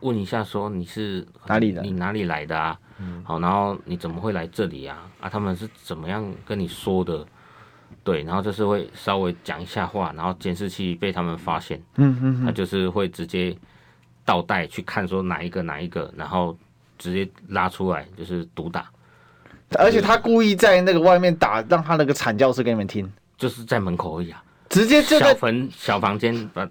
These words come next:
Speaker 1: 拉出去，就门口那里而已。
Speaker 2: 然后门打开给你们看。
Speaker 1: 对。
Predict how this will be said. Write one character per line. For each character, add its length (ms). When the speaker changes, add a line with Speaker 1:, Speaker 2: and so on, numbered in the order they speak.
Speaker 1:
拉 220
出 140
去， 200
就 100
门 220
口 180
那 140
里 140
而 60
已。 20
Speaker 2:
然 100
后 140
门 200
打 140
开 120
给 80
你 60
们 100
看。 200
Speaker 1:
对。 180